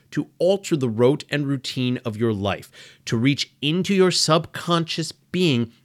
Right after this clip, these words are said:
and see what your values and beliefs are and how they've impacted your ego and how that, in turn,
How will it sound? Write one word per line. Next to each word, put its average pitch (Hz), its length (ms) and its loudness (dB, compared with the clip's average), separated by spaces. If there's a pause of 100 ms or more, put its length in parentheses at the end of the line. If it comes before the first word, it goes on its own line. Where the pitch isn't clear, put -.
(140)
and 113 140 -4
see 131 200 -4
what 160 220 -2
your 190 100 0
values 147 400 0
and 139 140 -2
beliefs 127 480 -4
are 127 300 0 (300)
and 117 140 -2
how 160 320 0
they've 180 220 2
impacted 135 520 -4
your 85 220 -6 (100)
ego 127 540 0 (380)
and 113 120 -2
how 117 160 2
that, 156 520 -2
in 139 220 -2
turn, 135 440 0